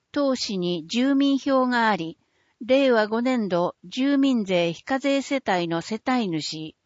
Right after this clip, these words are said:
住民税課税者の扶養親族のみの世帯を除く。対象世帯のうち、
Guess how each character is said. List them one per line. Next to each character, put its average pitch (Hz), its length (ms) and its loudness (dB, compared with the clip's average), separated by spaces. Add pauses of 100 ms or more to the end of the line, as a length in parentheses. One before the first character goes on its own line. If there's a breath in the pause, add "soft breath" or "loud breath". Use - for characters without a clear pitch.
(840)
住 277 340 0
民 277 260 2
税 233 240 0
課 247 180 -4
税 269 240 0
者 196 200 -4
の 170 260 -2 (160)
扶 220 120 -6
養 277 280 0
親 262 300 0
族 208 240 -4
の 247 140 0
み 220 120 -2
の 165 200 -2
世 269 260 -4
帯 185 240 0
を 156 140 -2
除 156 320 -2
く。 160 300 -4 (1120)
対 262 220 -2
象 285 280 0
世 277 220 -4
帯 160 220 0
の 147 160 -2
う 165 80 -2
ち、 180 340 -8